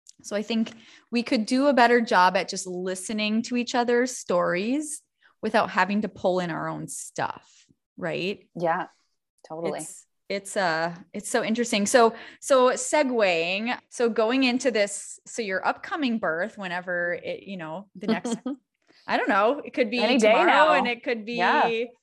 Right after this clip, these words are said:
Speaker 1: know, in a month. Um, what, what are you feeling right now? Like, what are your worries or what are you choosing to focus on?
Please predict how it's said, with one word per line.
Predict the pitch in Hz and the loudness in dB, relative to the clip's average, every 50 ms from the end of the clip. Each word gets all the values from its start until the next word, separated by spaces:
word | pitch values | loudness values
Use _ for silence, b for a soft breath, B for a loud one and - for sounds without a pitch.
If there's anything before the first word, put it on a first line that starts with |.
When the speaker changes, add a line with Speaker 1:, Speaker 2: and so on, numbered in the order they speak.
| _ _ - | _ _ -10
Speaker 1:
know, | 233 240 | -4 -2
in | 240 247 233 233 240 240 240 | 0 0 0 0 -2 -2 -2
a | 240 | -2
month. | 233 240 277 320 254 247 247 - - | 0 0 0 0 -2 -4 -8 -8 -8
Um, | 226 233 220 196 196 190 185 190 190 190 _ b b b 247 b | -8 -6 -6 -6 -6 -8 -10 -12 -14 -16 _ b b b -12 b
what, | 226 233 262 277 311 - 240 | 2 4 4 6 6 4 4
what | 240 262 269 | 4 4 6
are | 294 320 330 | 6 6 4
you | 320 302 302 285 | 2 2 0 -2
feeling | - - 285 269 254 247 233 | -4 -4 -2 -2 0 0 0
right | 214 185 - 185 | -2 -2 -2 -2
now? | 196 180 170 165 151 - 160 | -2 -2 -2 0 0 0 0
Like, | 170 180 180 185 | 0 -2 -2 -2
what | 202 208 202 214 | 0 0 2 2
are | 220 | 2
your | 233 226 214 196 185 180 175 170 160 143 196 | 0 0 0 0 2 2 2 2 0 0 0
worries | 196 202 226 214 220 220 220 220 214 214 214 214 214 208 208 | 0 2 2 4 4 2 2 0 0 -2 -2 -2 -2 -2 -2
or | 208 190 190 | -2 -2 -2
what | 180 185 180 190 | -2 -2 0 0
are | 196 196 | 0 0
you | 196 190 185 185 185 190 | -2 -2 -4 -4 -6 -6
choosing | 185 - - 196 180 190 185 185 170 | -6 -8 -6 -6 -6 -4 -6 -6 -6
to | 180 | -8
focus | 175 - 165 165 165 - - - - | -6 -6 -6 -6 -6 -6 -10 -8 -8
on? | - - - - - - - - | -8 -8 -8 -10 -10 -12 -16 -16